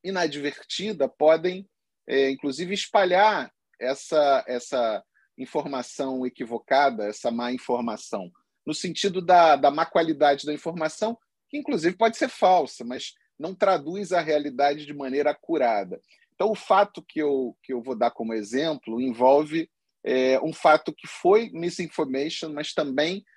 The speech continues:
serviu de base para uma campanha de desinformação.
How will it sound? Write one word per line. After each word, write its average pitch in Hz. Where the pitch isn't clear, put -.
serviu 143
de 147
base 135
para 151
uma 151
campanha 156
de 147
desinformação. 127